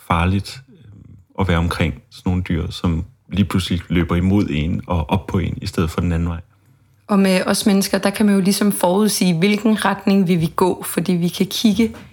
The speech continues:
Speaker 2: efter vores hoved, som det er,
Speaker 1: Mm.
Speaker 2: der ligesom viser, hvor er det, vi vil hen.
Speaker 1: Mm.
Speaker 2: Men edderkoppen, som har så mange øjne, der er måske så lidt mere spredt på hovedet selvfølgelig, men også at den kan bruge sin... Øh, sansehår på benene til ligesom at fornemme, hvor at der,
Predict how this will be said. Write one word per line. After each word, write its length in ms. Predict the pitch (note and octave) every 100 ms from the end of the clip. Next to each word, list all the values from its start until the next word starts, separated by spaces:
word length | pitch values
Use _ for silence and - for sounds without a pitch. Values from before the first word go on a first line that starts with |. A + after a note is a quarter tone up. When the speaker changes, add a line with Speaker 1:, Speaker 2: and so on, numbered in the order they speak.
| _
Speaker 2:
efter 280 | - - G3+
vores 260 | F#3 - -
hoved, 460 | - A3+ A#3+ C#4
som 240 | B3+ G3 -
det 140 | -
er, 40 |
Speaker 1:
Mm. 60 | C4
Speaker 2:
der 80 | G3+
ligesom 340 | G3 G3 G3 - - - -
viser, 500 | F3 G3+ - G3+ F3
hvor 260 | G#3 A3
er 80 | F3
det, 180 | F#3 G3+
vi 100 | F3+
vil 120 | E3
hen. 220 | E3+ G3+ - - -
Speaker 1:
Mm. 60 |
Speaker 2:
Men 360 | G2+ E2+ F#3+ -
edderkoppen, 680 | B3 C4 - G3+ G3 F#3+ F#3+
som 240 | - F#3
har 220 | F3+ - -
så 140 | A#3+
mange 280 | G#3 F#3+ B3
øjne, 360 | F#3 F3 G3
der 140 | G#3 F#3+
er 60 |
måske 480 | F3 F3 - F#3 - - _ _
så 140 | - F#3
lidt 220 | E3+ D#3+
mere 180 | D#3+ -
spredt 360 | - A#3 C4
på 100 | B3
hovedet 200 | A3 A3
selvfølgelig, 420 | A3 G3+ G#3 G#3 G#3 - - _
men 140 | G3 G3
også 260 | F#3+ F#3
at 140 | G3 F#3+
den 280 | F3+ F3
kan 160 | F3 F3+
bruge 320 | - G3 G#3
sin... 380 | G3+ G3 F#3+ F3+
Øh, 360 | E3+ F3+ - E3+ - - _
sansehår 520 | - F#3 F#3 - G3 F#3
på 140 | -
benene 440 | - G3 - G#3 G#3+
til 260 | - G#3
ligesom 320 | F#3 F3 G3 -
at 60 |
fornemme, 500 | - G3 G3 F#3+ A3
hvor 300 | F#3+ F3+ B3
at 200 | - -
der, 280 | F#3+ E3+ E3